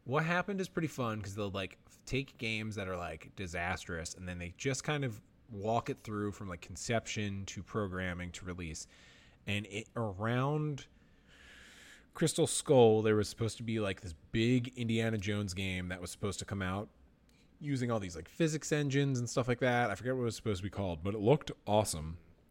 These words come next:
And I remember reading a Game Informer. It was a Game Informer cover story, which, like, the amount of those that, like, never actually came to fruition is, like, really fun. Um, but they were talking about that, and then the only version of it that was released was, like, for, like, the Wii, I think. It was, like, the Wii, it was, like,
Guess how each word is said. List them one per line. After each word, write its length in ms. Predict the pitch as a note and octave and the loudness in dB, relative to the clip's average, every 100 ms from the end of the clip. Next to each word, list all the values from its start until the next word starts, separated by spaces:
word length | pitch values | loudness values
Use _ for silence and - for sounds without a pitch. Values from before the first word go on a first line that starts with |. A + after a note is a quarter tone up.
| _ | _
And 100 | C3 | 4
I 60 | B2 | 6
remember 420 | A#2+ C3+ D3 C#3 | 6 6 6 6
reading 300 | B2 B2+ B2 | 6 4 4
a 40 | |
Game 280 | G#2 F#2+ G#2+ | 0 -2 -2
Informer. 480 | G#2 F2+ F2+ D#2+ D#2 | -2 -4 -6 -6 -6
It 40 | E2+ | -6
was 100 | G2 | -6
a 60 | |
Game 340 | F#2 F#2+ G2 G#2+ | -6 -6 -6 -6
Informer 460 | F#2+ A2 G#2 F2+ E2 | -6 -4 -4 -4 -6
cover 260 | G2+ E2+ | -6 -6
story, 440 | D#2 - D2 C2+ C#2 | -6 -8 -10 -10 -12
which, 180 | D2+ | -10
like, 180 | D#2+ D#2 | -8 -8
the 80 | - | -6
amount 300 | F2+ F#2+ G#2+ | -6 -4 -4
of 60 | G#2 | -2
those 340 | F#2 F#2+ F#2+ | -2 0 -2
that, 160 | F#2 E2+ | -4 -6
like, 260 | E2+ E2+ F#2+ | -8 -10 -6
never 340 | F2 F2 F2 | -6 -4 -4
actually 280 | E2+ - F#2 | -4 -6 -6
came 200 | F2+ F2 | -6 -8
to 60 | |
fruition 500 | E2 F2 F2 F2+ A2+ | -10 -8 -6 -4 -6
is, 140 | F2+ D2+ | -6 -6
like, 180 | D#2 C#2 | -8 -10
really 240 | D2 E2+ E2 | -10 -10 -8
fun. 300 | F#2+ F#2+ G#2 - - - _ | -6 -6 -6 -12 -20 -20 _
Um, 480 | F2+ F#2+ F2+ F2 E2+ - _ _ _ _ _ _ - - - | -4 -2 -4 -8 -12 -16 _ _ _ _ _ _ -18 -16 -4
but 120 | B2 | 0
they 80 | B2+ | 2
were 60 | |
talking 240 | A#2+ C3+ D#3+ | 2 0 0
about 100 | C#3 | -2
that, 300 | G2+ F2+ F2+ _ | -2 -2 -4 _
and 180 | G#2+ G2 | -10 -4
then 260 | G#2 G2+ F#2+ | -4 -4 -6
the 100 | G#2 | -8
only 260 | - C3 D3 | -6 -2 0
version 360 | B2 A#2 B2+ A2+ | 2 2 2 0
of 80 | |
it 60 | G2 | -2
that 140 | F#2 | -4
was 160 | E2+ F#2+ | -6 -6
released 420 | F#2 G#2+ B2 - | -6 -2 -4 -4
was, 140 | F#2 F2 | -6 -4
like, 200 | D#2+ - | -6 -8
for, 320 | - A#2 A2+ | -8 -2 0
like, 200 | G2+ - | -2 -4
the 100 | F2 | -10
Wii, 400 | D2+ F2 E2+ - | -8 -8 -8 -10
I 40 | |
think. 380 | - - G1+ - - | -14 -14 -16 -18 -12
It 40 | |
was, 100 | F#2+ | -10
like, 120 | F2+ | -8
the 100 | - | -8
Wii, 360 | E2 E2+ G2 G#2+ | -6 -4 -4 -2
it 60 | |
was, 120 | G#2+ G2 | -4 -4
like, 180 | F#2 | -6